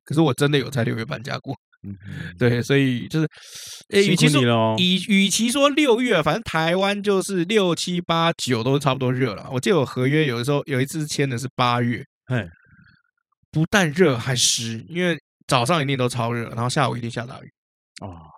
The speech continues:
Speaker 1: 啊，对，所以，所以那个时候就是热到翻。
Speaker 2: 很不舒服啊。
Speaker 1: 对啊，而且你知道吗？就是，呃，还有民俗专家会认为，就是说六月有没有？六月，比如说你在搬家，搬家一定会要时间嘛，而且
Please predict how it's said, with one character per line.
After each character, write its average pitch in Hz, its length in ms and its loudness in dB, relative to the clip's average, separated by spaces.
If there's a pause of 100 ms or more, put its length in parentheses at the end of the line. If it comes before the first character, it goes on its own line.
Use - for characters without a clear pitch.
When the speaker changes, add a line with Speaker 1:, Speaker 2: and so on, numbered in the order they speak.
(260)
Speaker 1:
啊， 120 160 -2
对， 120 280 0
所 147 100 0
以， 147 140 0
所 135 140 -4
以 147 80 0
那 165 100 -6
个 139 100 -4
时 127 60 -6
候 135 100 -4
就 127 120 -6
是 123 260 -6 (240)
热 147 220 4
到 117 180 0
翻。 - 180 -10 (140)
Speaker 2:
很 127 100 -2
不 151 80 0
舒 185 200 4
服 131 160 0
啊。 104 260 2 (220)
Speaker 1:
对 120 100 2
啊， 110 180 -2 (160)
而 220 120 0
且 254 100 4
你 156 100 2
知 147 100 0
道 208 120 2
吗？ 165 180 2
就 190 140 -2
是， 202 180 2 (460)
呃， 139 480 4 (640)
还 196 120 4
有 226 100 8
民 147 200 2
俗 143 200 0
专 147 140 2
家 147 140 2
会 156 120 4
认 147 140 2
为， 117 100 -2
就 123 120 -2
是 123 60 0
说 123 140 0
六 180 320 4
月 165 140 4
有 101 100 -6
没 90 100 -12
有？ 73 100 -12 (180)
六 202 260 6
月， 180 200 0
比 123 140 -10
如 127 60 -4
说 156 200 -2 (500)
你 135 60 -4
在 165 120 2
搬 165 200 2
家， 165 120 2
搬 190 120 2
家 202 120 2
一 147 60 2
定 160 100 2
会 175 40 2
要 165 60 2
时 120 260 -4
间 135 160 2
嘛， 120 160 -4
而 139 80 -2
且 156 80 2